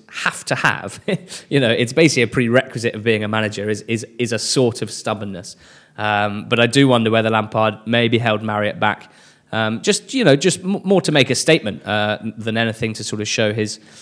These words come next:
um, show his, his, his, his status, I suppose, as, as manager. So look, we wanna see, uh, Villa in full flow, Grealish playing well. We want to see Derby,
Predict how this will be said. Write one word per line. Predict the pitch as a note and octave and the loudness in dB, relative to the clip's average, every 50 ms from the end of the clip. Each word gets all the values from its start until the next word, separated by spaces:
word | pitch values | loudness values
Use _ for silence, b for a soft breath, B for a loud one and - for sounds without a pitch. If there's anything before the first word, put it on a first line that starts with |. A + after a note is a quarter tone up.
| B B B B B | B B B B B
um, | - G#2 G#2 G#2 G#2 G2+ G2+ G#2 G#2 G#2 G#2 - - - E2+ - - - - | -6 -6 -4 -4 -6 -6 -6 -8 -8 -10 -12 -12 -16 -18 -20 -18 -18 -16 -12
show | - - - A2 G#2 G#2 G#2 | -10 -6 -4 -2 -2 -2 -4
his, | G#2 - - G#2+ G#2+ G#2+ G#2 G#2 G#2 G#2+ A2 - - - - - - - | -6 -6 -6 -6 -4 -4 -4 -6 -6 -8 -10 -10 -10 -10 -12 -14 -16 -14
his, | - A#2+ A#2 A2+ A2 - - | -10 -8 -8 -8 -8 -10 -12
his, | - A2+ A2 A2 G#2+ - - - - - | -12 -10 -10 -10 -10 -12 -14 -16 -18 -10
his | - C3+ C3+ - | -6 -6 -4 -4
status, | - - E3+ F#3 - - - - - - | -4 -2 0 0 0 -2 -4 -6 -6 -8
I | F2 | -8
suppose, | F2 - - - G2+ G2+ G2 - | -8 -10 -8 -6 -6 -4 -2 -2
as, | G#2+ G#2 - | -4 -4 -6
as | - A2 A2 G#2+ | -8 -10 -8 -6
manager. | A2 G#2+ G#2 G#2 G2+ - G#2 - B B B B B | -6 -6 -6 -6 -6 -8 -8 -10 B B B B B
So | - E3 | 4 6
look, | D#3+ E3+ E3+ D#3 | 8 8 8 8
we | D#3 E3+ | 8 8
wanna | E3+ F3 F3+ E3+ D3+ | 8 8 6 4 4
see, | - - D#3+ D3+ C#3+ C#3+ C3+ B2+ A#2+ B B B B B B B | 4 4 4 6 6 6 6 4 4 B B B B B B B
uh, | B A2+ - | B -6 0
Villa | A#2+ C#3+ D#3+ D#3+ D#3 | 2 4 6 6 6
in | C#3+ C3+ | 6 4
full | C3+ - - C#3 C#3 | 2 2 4 4 4
flow, | C3+ - - C#3 C3 B2+ C3 C3 B2+ | 4 2 4 4 6 8 8 6 6
Grealish | A#2 D3 D3+ D3+ C#3 C3+ C3+ - - | 6 6 6 8 6 6 4 0 0
playing | - C3+ C3 B2 A#2+ A#2+ B2 | 0 2 2 2 2 2 4
well. | C3+ C3 C3 C3 C3 C3 B2+ A#2+ | 4 6 6 6 6 6 6 4
We | B2 C3+ | 4 2
want | B2+ B2+ B2+ B2 - | 4 2 2 0 -2
to | C3+ | -4
see | C3 - C3 B2 | -2 0 0 0
Derby, | A#2+ A#2 C3+ C3 B2+ C3 B2+ A#2+ B2+ B2 A2+ A2+ | 0 2 4 6 6 6 6 6 4 4 4 2